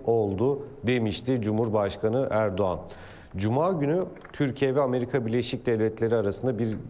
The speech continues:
güvenlik toplantısı gerçekleştirildi. Ee, o güvenlik toplantısı, e, sonrasında da, e, Dışişleri Komisyonu'nun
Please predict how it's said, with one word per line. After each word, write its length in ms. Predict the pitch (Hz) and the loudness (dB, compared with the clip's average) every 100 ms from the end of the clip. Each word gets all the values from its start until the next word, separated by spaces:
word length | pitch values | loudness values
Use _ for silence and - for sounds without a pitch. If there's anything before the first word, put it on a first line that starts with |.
| 101 | 0
güvenlik 580 | 110 117 117 110 - - | 2 2 0 -4 -6 -4
toplantısı 640 | 92 82 82 80 - 90 | -4 -2 -4 -4 -6 -4
gerçekleştirildi. 1200 | 87 101 110 135 127 123 120 - 123 127 143 151 - - - - - - | 0 0 0 -4 -2 -4 -2 -2 -2 2 2 0 -2 -14 -18 -18 -20 -2
Ee, 180 | 104 113 | 2 2
o 300 | - 143 156 | 2 2 2
güvenlik 640 | 131 135 143 160 160 - - | 2 2 2 0 -2 -8 -6
toplantısı, 1000 | - 123 120 127 120 - - - 147 131 - - - - - | -2 -2 0 -2 -2 -6 -4 0 2 2 -4 -14 -18 -18 -6
e, 340 | 92 101 98 95 | -2 0 0 -2
sonrasında 800 | - 110 107 110 123 117 147 135 | 0 2 2 0 0 0 2 2
da, 240 | 156 170 - - - - - | 2 0 -8 -16 -20 -20 -2
e, 220 | 107 110 | 0 2
Dışişleri 560 | 143 147 143 - 120 110 | 0 0 0 0 0 0
Komisyonu'nun 1000 | 123 113 113 - 117 107 104 113 160 | 0 0 -2 0 0 2 2 2 0